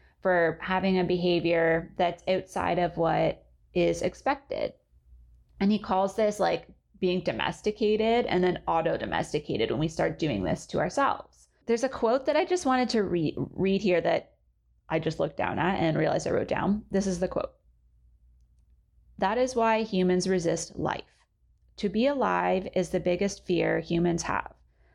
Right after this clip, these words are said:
Death is not the biggest fear we have. Our biggest fear is taking the risk to be alive, the risk to be alive and express what we really are. Just being ourselves is the biggest fear of humans."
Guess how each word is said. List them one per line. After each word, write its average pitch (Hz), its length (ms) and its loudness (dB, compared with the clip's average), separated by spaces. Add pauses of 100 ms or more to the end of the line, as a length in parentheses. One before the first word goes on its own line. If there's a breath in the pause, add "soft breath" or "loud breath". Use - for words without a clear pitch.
(120)
Death 247 280 0
is 226 140 0
not 196 220 2
the 185 80 0
biggest 175 340 0
fear 160 180 0
we 160 100 0
have. - 420 -2 (520)
Our 185 120 0
biggest 202 440 0
fear 175 260 4
is 180 200 0
taking 214 380 0
the 220 120 2
risk 208 520 0
to 196 100 -4
be 180 180 2
alive, 165 580 -2 (280)
the 185 140 0
risk 202 320 0
to - 100 -8
be 247 160 2
alive 180 640 0 (200)
and 180 140 0
express 180 540 -4
what 185 120 -2
we 185 120 2
really 165 440 0
are. - 420 -4 (340)
Just 202 320 -2
being 196 260 4
ourselves 185 920 0 (400)
is 180 140 0
the 196 100 0
biggest 180 460 -2
fear 160 380 0
of - 140 -4
humans." - 720 -4